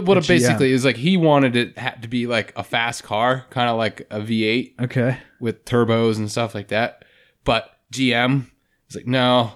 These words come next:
Speaker 1: we're just gonna give you this little, like, I think it was a four-cylinder or six-cylinder."
Speaker 2: And it's made out of stainless
Speaker 1: And it's
Speaker 2: steel.
Speaker 1: stainless steel, so it's heavy as fuck.
Speaker 2: So
Speaker 1: And
Speaker 2: you
Speaker 1: they
Speaker 2: can't
Speaker 1: kinda
Speaker 2: go anywhere.
Speaker 1: Right. And then it was just a flop because it
Speaker 2: God.
Speaker 1: wasn't. And, and he kinda was made out to look like a dick,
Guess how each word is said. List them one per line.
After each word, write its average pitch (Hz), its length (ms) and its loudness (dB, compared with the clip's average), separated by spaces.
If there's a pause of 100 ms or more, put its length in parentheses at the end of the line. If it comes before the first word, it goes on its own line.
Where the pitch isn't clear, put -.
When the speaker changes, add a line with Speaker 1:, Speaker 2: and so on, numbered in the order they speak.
Speaker 1:
we're 139 180 2
just 139 200 0
gonna 135 140 2
give 123 200 -2
you 113 400 -2
this 110 320 -10
little, 113 220 -2
like, 98 280 -4
I 107 60 -6
think 165 120 2
it 180 40 4
was 117 100 0
a 98 40 -8
four-cylinder 123 840 2
or 98 300 -2
six-cylinder." 120 600 -4
Speaker 2:
And 131 220 -2
it's 151 140 0
made 147 260 4
out 165 100 4
of 139 100 2
stainless 135 500 2
Speaker 1:
And 143 40 4
it's 135 80 0
Speaker 2:
steel. 135 220 2
Speaker 1:
stainless 170 300 2
steel, 170 260 4
so 107 140 -8
it's 98 120 -10
heavy 139 460 -6
as 104 120 -12
fuck. 135 300 0
Speaker 2:
So - 120 -6
Speaker 1:
And 123 80 4
Speaker 2:
you 131 60 2
Speaker 1:
they 123 60 2
Speaker 2:
can't 147 200 2
Speaker 1:
kinda 147 140 2
Speaker 2:
go 151 60 4
anywhere. 110 420 0
Speaker 1:
Right. 156 240 2
And 127 160 -2
then 139 120 2
it 135 60 4
was 131 120 0
just 127 200 -6
a 107 40 -10
flop 127 500 -2
because 110 320 -8
it 110 100 -2
Speaker 2:
God. 120 100 2
Speaker 1:
wasn't. 110 300 0
And, 127 240 -2
and 123 320 0
he 113 600 0 (160)
kinda 123 340 -2
was 101 200 -8
made 110 240 -2
out 98 160 -2
to 98 60 -16
look 101 200 -8
like 95 140 -10
a 92 60 -10
dick, 87 440 -8